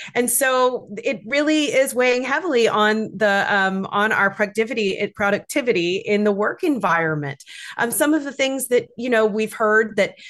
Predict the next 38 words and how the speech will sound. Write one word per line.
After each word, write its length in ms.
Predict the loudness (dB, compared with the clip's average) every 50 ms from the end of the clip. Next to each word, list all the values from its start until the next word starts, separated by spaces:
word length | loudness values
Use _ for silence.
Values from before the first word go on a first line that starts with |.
| -20 -6 -2
that 200 | -2 -2 0 2
businesses 520 | 2 2 2 0 -4 -2 -2 -2 -2 -2
can 280 | -4 -4 -4 -4 -4 -4
do 360 | -4 -2 -2 0 0 -2 -2
to 120 | -4 -4 -6
help 380 | -4 -2 -2 -2 -2 -2 -2
their, 340 | 0 0 2 2 0 0 -2
uh, 240 | -2 0 0 -2 -2
employees 640 | -4 -6 -8 -8 -6 -4 -2 0 0 0 -2 -2 -4
with 180 | -6 -6 -4 -2
this 320 | -2 -2 -2 -2 -4 -2
is 300 | 2 2 2 2 2 -2 -8 -16 -20 -20 -20 -20 -16 -4
to 100 | 0 2
make 180 | 2 2 2 0
sure 220 | -2 0 0 0
that 140 | 0 0 -2
you're 160 | -2 -4 -4 -4
having 600 | -6 -4 -2 0 0 0 2 2 0 0 0 0
moments 460 | 0 0 0 -2 -2 -4 -4 -6 -6
during 320 | -4 -2 -2 -2 -2 -2
the 80 | -4 -4
week 380 | -4 -6 -6 -6 -8 -8 -8 -6
where 340 | -4 -2 0 -2 -2 -4 -6 -12 -6 0
there 140 | 2 2 4
is 160 | 2 0 -2
required 840 | -4 -6 -6 -8 -10 -4 0 0 2 2 2 2 2 0 0 -2
interaction, 640 | -4 -4 -2 0 0 0 0 0 -2 -2 -4 -6 -4
either 320 | -2 -2 -2 -2 -2 -4 -2 0
in 220 | 0 0 2 0
the 140 | -2 -4 -4 -2
office 640 | 0 2 2 2 0 2 2 2 2 2 -2 -6 -8 -12 -20 -20 _ _
or 500 | 4 6 6 6 6 6 4 4 2 2 0
gathering 560 | -2 0 0 0 0 0 0 2 2 2 2
online. 720 | 2 2 2 2 2 2 2 2 2 0 0 0 0 -2
You 120 | -2 -4
can 180 | -4 -4 -4 -4
do 200 | -2 -2 -2 0
that. 340 | 0 0 -2 -2 -4 -6